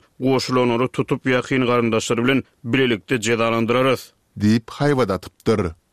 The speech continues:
Speaker 2: Bu gorkuzmalar geçen hepde Türkiýede türkmen aktivistleri Alişer Sahatowyň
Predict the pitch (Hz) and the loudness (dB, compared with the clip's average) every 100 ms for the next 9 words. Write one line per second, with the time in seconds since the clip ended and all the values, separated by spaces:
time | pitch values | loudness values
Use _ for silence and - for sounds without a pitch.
0 | _ - 135 139 147 - 135 139 135 135 | _ -4 -2 0 0 0 0 2 2 0
1 | 104 98 - 127 139 - 123 - 147 131 | 0 -2 0 0 0 0 -2 0 -4 0
2 | 147 127 131 123 - - 120 139 139 127 | 0 2 0 -2 -8 -4 -2 0 -2 0
3 | 135 - 117 120 117 107 _ - 104 98 | 0 0 0 2 2 -2 _ -4 0 0
4 | 87 147 143 143 - 127 - 120 123 | 0 -2 -2 -4 0 0 0 0 0